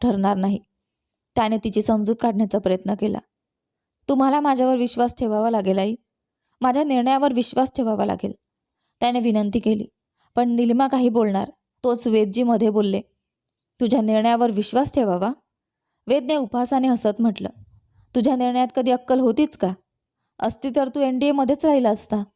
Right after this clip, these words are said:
मी तुझ्यावर गर्व केला असता, तू माझ्या आदेशाच्या विरोधात गेला नसता. तू आधीच दाखवून दिला आहेस की तू कोण आहेस, एक मूर्ख, गोंधळलेला, अडाणी माणूस.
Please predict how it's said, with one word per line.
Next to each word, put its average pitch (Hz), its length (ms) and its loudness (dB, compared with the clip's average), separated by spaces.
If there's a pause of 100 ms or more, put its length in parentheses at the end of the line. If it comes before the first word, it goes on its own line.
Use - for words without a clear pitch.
(480)
मी 254 80 -2
तुझ्यावर 285 360 2
गर्व 254 340 2
केला 277 180 0
असता, 220 360 -8 (640)
तू 262 80 -2
माझ्या 226 300 2
आदेशाच्या 220 480 0
विरोधात 226 400 2
गेला 269 200 2
नसता. 214 380 -6 (800)
तू 277 60 0
आधीच 254 340 2
दाखवून 285 360 0
दिला 285 200 2
आहेस 262 240 0
की 294 80 -4
तू 277 140 -2
कोण 269 240 2
आहेस, 196 280 -2 (500)
एक - 180 -8
मूर्ख, 214 300 0 (500)
गोंधळलेला, 247 640 0 (520)
अडाणी 262 340 0
माणूस. 214 420 -6